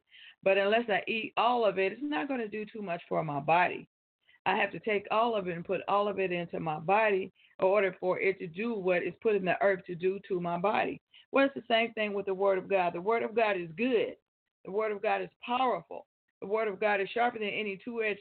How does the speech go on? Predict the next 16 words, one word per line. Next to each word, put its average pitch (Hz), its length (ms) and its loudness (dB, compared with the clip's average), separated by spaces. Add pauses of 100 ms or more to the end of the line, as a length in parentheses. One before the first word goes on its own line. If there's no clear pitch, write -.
sword. 247 400 0 (380)
However, 226 320 0
just 202 240 -6
sitting 240 260 -8
on 202 140 -6
the 175 80 -10
pages 220 520 -4 (300)
or 196 120 2
with 214 140 4
me 214 140 -6
standing 208 420 -2
over 196 140 0
the 185 80 -6
pages 202 440 -2
reading 220 480 0
it 185 200 -8